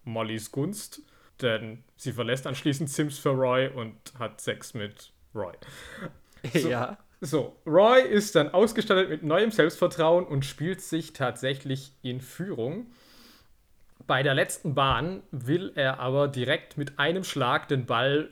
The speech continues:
Speaker 1: über einen Teich sofort in die Nähe des Loches schießen. Und das scheint ihm zuerst auf den ersten Anlauf auch zu gelingen. Durch einen Windstoß rollt der Ball dann aber zurück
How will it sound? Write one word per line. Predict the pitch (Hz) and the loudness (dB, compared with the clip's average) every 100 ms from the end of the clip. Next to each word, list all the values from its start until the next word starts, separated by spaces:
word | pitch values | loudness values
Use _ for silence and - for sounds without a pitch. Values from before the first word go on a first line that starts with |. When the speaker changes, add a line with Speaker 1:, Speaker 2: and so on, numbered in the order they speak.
| - | -6
Speaker 1:
über | 147 131 127 120 117 123 - - | -4 -2 0 0 -2 -6 -14 -6
einen | 123 123 123 | -4 -4 -4
Teich | - 151 220 220 - - _ _ - | 2 2 2 -6 -14 -16 _ _ -20
sofort | - - 139 - 160 - | -10 -6 -2 2 2 0
in | 139 | -2
die | 135 | -2
Nähe | 123 120 123 | 0 0 0
des | 120 | -2
Loches | 117 113 127 | -6 -6 -8
schießen. | - 117 113 165 214 - _ _ | -8 -8 -6 -6 -6 -10 _ _
Und | 131 117 | -10 -6
das | 123 | -4
scheint | - 151 156 | 0 0 0
ihm | 143 135 | -4 -4
zuerst | 147 139 170 - - - | -2 0 0 0 -8 -4
auf | 135 | -4
den | 135 | -4
ersten | 135 147 - | -4 -4 -6
Anlauf | 131 131 127 | -8 -4 -4
auch | 135 - | -4 -10
zu | 127 | -6
gelingen. | 120 123 170 156 208 226 - - - _ _ _ _ _ | -4 0 2 2 0 -6 -16 -20 -20 _ _ _ _ _
Durch | - 175 208 165 | -2 -2 -2 -4
einen | 147 131 | -2 -2
Windstoß | 202 - - 135 165 - - | -4 -6 -4 -2 -2 -4 -12
rollt | 113 139 175 | 0 0 2
der | 151 | 0
Ball | 139 123 131 | 0 0 0
dann | 135 127 | 0 -2
aber | 120 131 | -4 -6
zurück | - 120 139 | -6 -6 -6